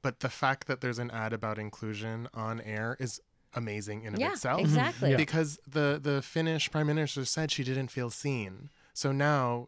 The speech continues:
Speaker 1: children that are in cars and they have same-sex
Speaker 3: Mm.
Speaker 1: parents, they will feel seen.
Speaker 2: That's
Speaker 1: But they
Speaker 2: right.
Speaker 1: just won't understand the geopolitical context of a racist
Speaker 2: <laughs>
Speaker 1: Quebec. That's for a little bit later.
Speaker 2: <laughs> That's right.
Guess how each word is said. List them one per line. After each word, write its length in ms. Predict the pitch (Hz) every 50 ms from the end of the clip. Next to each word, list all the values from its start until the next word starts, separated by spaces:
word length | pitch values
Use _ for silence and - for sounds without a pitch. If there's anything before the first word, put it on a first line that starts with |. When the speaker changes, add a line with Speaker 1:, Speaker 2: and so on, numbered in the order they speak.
| - _
Speaker 1:
children 340 | - - 143 135 143 139 135
that 100 | 131 120
are 100 | 120 120
in 140 | 120 120 120
cars 420 | - - 147 139 127 120 117 110
and 80 | 117 117
they 60 | 117
have 160 | 113 117 107
same-sex 460 | - - 123 120 113 - 120 110 -
Speaker 3:
Mm. 40 | -
Speaker 1:
parents, 360 | - 135 131 127 120 117 - - - - -
they 100 | - 131
will 200 | 131 147 156 147
feel 220 | - - 135 117 113
seen. 420 | - - - 156 139 123 110 101 127
Speaker 2:
That's 240 | 147 135 131 -
Speaker 1:
But 100 | 151 147 151
they 40 | -
Speaker 2:
right. 60 | 143 131
Speaker 1:
just 180 | 147 135 -
won't 160 | 139 135 147
understand 480 | 147 139 135 135 127 - - 131 127 127
the 60 | 117
geopolitical 600 | 107 117 123 123 123 - 135 127 123 120 110 110 110
context 600 | - 156 185 180 160 139 120 107 104 - 175 165
of 120 | 127 120 123
a 40 | 123
racist 440 | 120 120 110 104 - 113 104 -
Speaker 2:
<laughs> 0 |
Speaker 1:
Quebec. 420 | - 117 123 151 120 101 - - - - - - - - -
That's 240 | 185 190 135 - -
for 100 | - 175
a 40 | 165
little 200 | 180 233 247 247
bit 160 | 247 240 202
later. 380 | 175 151 143 131 123 117 113 117 113 107
Speaker 2:
<laughs> 40 | -
That's 760 | 165 175 143 127 127 196 226 175 196 151 269 277 190 - -
right. 400 | 262 233 208 - - - 147 -